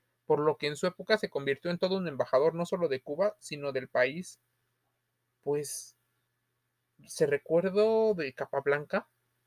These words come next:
habla incluso de la poesía y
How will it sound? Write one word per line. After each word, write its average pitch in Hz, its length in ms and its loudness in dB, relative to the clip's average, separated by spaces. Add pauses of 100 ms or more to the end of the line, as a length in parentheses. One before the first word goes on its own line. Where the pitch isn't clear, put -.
(1900)
habla 185 280 -4
incluso 196 440 -4
de 190 100 -4
la 143 180 -6
poesía 165 580 -8 (120)
y 143 280 -12